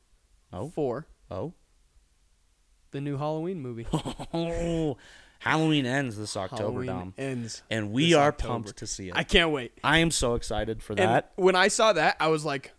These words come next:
Speaker 2: "Oh,
Speaker 1: Mm-hmm.
Speaker 2: it's almost time." Because
Speaker 1: It
Speaker 2: this
Speaker 1: really is.
Speaker 2: i-, i-, this time, like, late September, early October is when films really start picking up again.
Speaker 1: Yeah.
Speaker 2: And they don't really slow down until Christmas. So we've
Speaker 1: Right.
Speaker 2: got,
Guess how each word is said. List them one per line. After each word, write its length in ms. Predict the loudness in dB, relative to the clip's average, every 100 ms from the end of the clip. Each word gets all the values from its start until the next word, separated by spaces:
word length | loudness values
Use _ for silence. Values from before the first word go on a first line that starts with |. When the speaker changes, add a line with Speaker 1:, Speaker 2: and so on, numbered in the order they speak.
| _ _
Speaker 2:
"Oh, 260 | -2 -2 -6 _ _ _ _ _ -18
Speaker 1:
Mm-hmm. 260 | -16 -18 -20 _
Speaker 2:
it's 160 | -12 -6
almost 400 | -4 -4 -6 -6
time." 280 | -8 -8 -12 _ _ _ _ -8
Because 300 | 0 0 0
Speaker 1:
It 100 | 2
Speaker 2:
this 180 | 4 6
Speaker 1:
really 220 | 4 6
is. 260 | 4 2 -8 -12
Speaker 2:
i-, 80 | -14 -12
i-, 180 | -14 -14
this 540 | -14 -2 4 4 2 -6
time, 460 | -6 -4 -4 -4 -4
like, 320 | -6 -6 -10 -20 _ _ _ _ -14
late 360 | -6 -2 -2 -2
September, 580 | -6 -4 -4 -4 -4 -4
early 320 | -4 -2 -2
October 600 | -4 -4 -6 -6 -4 -4
is 300 | -2 -4 -6
when 480 | -4 -4 -4 -6 -10 -14
films 400 | -8 -6 -6 -8
really 240 | -8 -8
start 280 | -8 -10 -8
picking 280 | -8 -8 -10
up 160 | -10
again. 340 | -10 -8 -8 -8 -12
Speaker 1:
Yeah. 240 | -4 -2 -2 -6
Speaker 2:
And 120 | -2 2
they 60 |
don't 160 | 2 4
really 160 | 4
slow 280 | 2 4 4
down 200 | 4 2
until 240 | -2 -4 -8
Christmas. 480 | -8 -10 -12 -14 -14
So 200 | -4 0
we've 220 | 2 0 4
Speaker 1:
Right. 140 | 4
Speaker 2:
got, 240 | 4 0